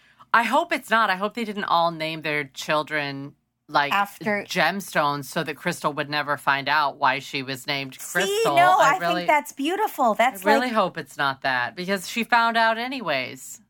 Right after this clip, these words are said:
Speaker 2: I think that's, that would be beautiful. If
Speaker 1: I don't know about that. I feel weird about that. Okay.
Speaker 2: <laughs> So
Speaker 1: I feel weird.
Speaker 2: <laughs> it makes you feel weird?
Speaker 1: Yeah, kinda, 'cause
Speaker 2: Does,
Speaker 1: that
Speaker 2: how does
Speaker 1: means
Speaker 2: it make you feel?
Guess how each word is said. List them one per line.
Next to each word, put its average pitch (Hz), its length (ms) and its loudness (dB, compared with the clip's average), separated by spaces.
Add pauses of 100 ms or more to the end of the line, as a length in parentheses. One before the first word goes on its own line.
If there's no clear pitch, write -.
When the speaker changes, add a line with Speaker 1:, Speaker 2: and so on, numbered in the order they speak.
(380)
Speaker 2:
I 247 60 -6
think 269 240 -6
that's, 233 220 0
that 220 340 0
would 214 120 -6
be 214 120 -2
beautiful. 233 640 -4
If 190 80 -12
Speaker 1:
I 175 120 -12
don't 170 160 -4
know 151 120 -8
about 131 260 -10
that. - 140 -20
I 165 100 -14
feel 151 240 -8
weird 139 260 -12
about - 260 -14
that. - 260 -18 (220)
Okay. 143 280 -2 (460)
Speaker 2:
<laughs> 240 360 0 (480)
So - 220 0 (280)
Speaker 1:
I 247 60 -4
feel - 100 -18 (680)
weird. 277 140 0 (140)
Speaker 2:
<laughs> - 100 -18
it 285 180 -6
makes 233 220 -2
you 233 80 -6
feel 214 200 -6
weird? 214 260 -6 (400)
Speaker 1:
Yeah, 240 280 2
kinda, 190 680 0
'cause 180 120 -2
Speaker 2:
Does, - 200 4
Speaker 1:
that 160 120 -6
Speaker 2:
how 202 180 6
does 208 60 -6
Speaker 1:
means 220 180 0
Speaker 2:
it 285 100 -4
make 302 280 -10
you 302 120 -4
feel? 269 560 0